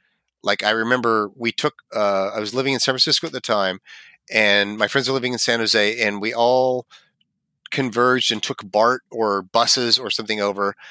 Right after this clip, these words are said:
to get to Oakland, where they, there was a game convention, and they were selling the boxes. It was, like, the first release of them, right? And, you know, so, um,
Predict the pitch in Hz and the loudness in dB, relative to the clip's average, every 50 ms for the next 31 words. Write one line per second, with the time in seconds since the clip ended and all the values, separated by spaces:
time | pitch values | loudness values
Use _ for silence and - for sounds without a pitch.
0 | - - _ _ - - 113 127 120 - - - - 123 120 127 - - 104 92 | -20 -20 _ _ -2 -2 0 0 -2 -2 -4 -4 -2 0 0 -2 -2 -4 -6 -6
1 | 87 90 - 113 104 104 101 110 110 113 - 104 104 107 - 110 90 - 107 113 | -6 -6 -8 -6 -6 -4 -2 -4 -4 -4 -4 -4 -2 -2 -2 -2 -2 -2 -2 -2
2 | 117 110 113 98 95 90 85 - 92 92 107 95 98 98 92 95 - - 113 110 | -2 -2 -4 -4 -4 -4 -6 -6 -8 -10 -6 -4 -4 -2 0 2 2 2 4 2
3 | 110 107 107 104 95 - 95 90 82 - - - - - - 139 127 - 113 110 | 2 0 -2 -2 0 2 2 0 0 0 -4 -6 -8 -10 -12 -8 -6 -4 -4 -4
4 | - 98 - - - 113 113 104 - - - 110 101 92 95 90 85 - - 95 | -4 -6 -6 -6 -6 -4 -2 -2 -4 -4 -6 -10 -8 -6 -4 -2 0 0 0 -2
5 | - - 78 78 - 85 87 92 110 - _ _ - - - - - - - - | -4 -10 -14 -14 -14 -14 -12 -12 -12 -14 _ _ -20 -20 -20 -20 -20 -10 -4 0
6 | 107 107 - 107 95 90 92 - - 101 95 92 95 98 92 90 87 87 87 85 | 0 0 2 2 0 0 2 2 2 2 4 2 2 4 4 2 2 0 -4 -10